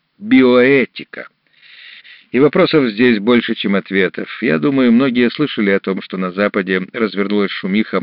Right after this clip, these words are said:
по поводу создания генетиками обезьяны-человека, гибрида человека и шимпанзе.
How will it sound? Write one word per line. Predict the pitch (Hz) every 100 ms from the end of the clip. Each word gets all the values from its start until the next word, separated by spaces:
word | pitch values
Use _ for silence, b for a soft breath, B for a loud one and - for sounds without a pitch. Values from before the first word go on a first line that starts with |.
| -
по | 95
поводу | - 95 95 95 b b
создания | - 95 104 104 101 92
генетиками | 90 104 101 - 95 95 b b b b
обезьяны-человека, | 107 117 110 139 123 120 135 131 117 80 85
гибрида | 87 131 131 107 98
человека | - 117 147 147 104
и |
шимпанзе. | 101 104 98 85 80 -